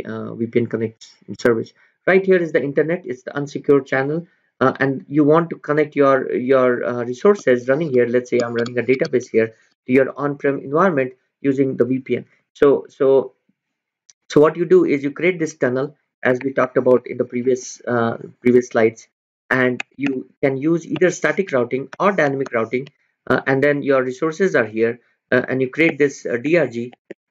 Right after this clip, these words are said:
and of course you have to do the route table so the packets can go from, from here to the D R G, and you also create your network security group or security list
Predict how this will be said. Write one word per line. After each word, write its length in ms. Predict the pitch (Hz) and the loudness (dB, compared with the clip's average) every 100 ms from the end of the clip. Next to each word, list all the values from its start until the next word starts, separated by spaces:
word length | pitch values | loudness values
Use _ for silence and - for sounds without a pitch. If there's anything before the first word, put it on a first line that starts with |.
| _ _ _ _ - | _ _ _ _ -4
and 320 | 131 131 131 | -2 -2 -6
of 140 | 127 - | -12 2
course 300 | 147 135 - | 2 2 -2
you 140 | 135 | -2
have 260 | 127 135 131 | 0 -2 -2
to 80 | |
do 160 | 127 135 | -4 0
the 120 | 127 | 0
route 260 | 120 147 147 | 2 0 0
table 340 | 117 117 117 - _ _ | -2 0 -4 -8 _ _
so 140 | 120 | -2
the 100 | 123 | -2
packets 380 | 120 123 131 - | -2 -2 -4 -4
can 180 | 131 120 | -6 -2
go 140 | 123 | -2
from, 400 | 123 120 117 107 | -2 -4 -4 -8
from 240 | - 113 | -6 -6
here 260 | 113 120 120 - _ | 0 2 2 -2 _
to 80 | 117 | -2
the 120 | 113 | 0
D 160 | 113 | 4
R 80 | 110 | 2
G, 240 | 104 120 123 _ _ | 2 -6 -8 _ _
and 160 | 165 175 | -2 2
you 80 | 165 | 2
also 240 | 156 165 | 0 -2
create 340 | - 147 139 | 0 2 2
your 300 | 139 127 120 - | 0 0 0 -4
network 280 | 127 127 127 | -6 -6 -6
security 380 | - 123 120 | -2 0 0
group 320 | 120 117 113 - | 0 0 -2 -4
or 120 | 123 | -6
security 440 | 120 - 120 113 113 | -6 -6 -6 -4 -4
list 260 | 110 - | -4 -8